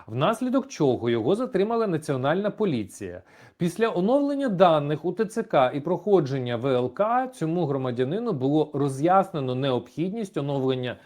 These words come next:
якби йому, дивіться, а, якби йому оновили, е, якби просто його, ну, просто потрібно було оновити йому дані, йому пояснили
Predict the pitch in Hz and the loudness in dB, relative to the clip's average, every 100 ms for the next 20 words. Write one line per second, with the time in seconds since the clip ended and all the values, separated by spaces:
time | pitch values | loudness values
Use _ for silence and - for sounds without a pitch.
0 | - - - 117 104 165 151 131 110 117 | -20 -20 -10 -8 0 2 4 2 -2 -2
1 | 110 95 - 80 - _ - - - - | -4 -6 -12 -16 -18 _ -20 -20 -16 -6
2 | 107 104 98 95 98 101 110 135 123 165 | -2 0 0 0 -2 -4 -2 -2 0 -2
3 | 190 156 147 147 107 80 _ - - - | 0 2 2 2 0 -6 _ -20 -12 -2
4 | 139 156 139 165 139 113 95 - 110 107 | 2 4 6 6 6 4 -2 -6 -10 -10
5 | 110 110 113 120 131 139 165 175 170 - | -10 -12 -14 -8 0 2 4 4 2 2
6 | 131 120 127 156 135 135 _ 151 139 117 | -2 0 0 2 0 -2 _ -8 -6 -6
7 | 95 - 147 - 131 131 156 131 117 120 | -8 -6 -4 -4 -6 -2 -2 -2 0 -2
8 | 143 135 139 143 131 113 123 127 107 190 | -2 -2 0 0 0 -2 -2 -2 0 0
9 | 240 151 123 143 135 127 151 120 | 0 -2 -2 0 2 2 2 -2